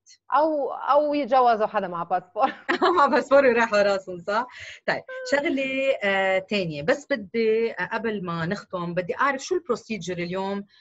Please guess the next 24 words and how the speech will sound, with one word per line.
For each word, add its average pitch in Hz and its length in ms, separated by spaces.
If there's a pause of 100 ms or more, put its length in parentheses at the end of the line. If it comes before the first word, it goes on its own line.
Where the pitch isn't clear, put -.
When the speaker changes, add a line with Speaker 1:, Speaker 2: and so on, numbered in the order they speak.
(260)
Speaker 2:
بس 240 200
لنهونها 220 500
على 175 120
العالم، 175 460
اذا 175 180
اي 220 180
حدا 196 320
عباله 185 500
يشتري 185 340
هلا 202 500 (340)
بالكيس 208 800
اللي 175 120
نحن 185 200
عنا 170 240
اياه، 151 340 (220)
اوكي، 180 300
لانه 175 260
كل 208 140
شيء - 160
منخفض، 170 480 (380)
وبنفس 285 340
الوقت 226 480 (180)
اذا 254 220
في - 260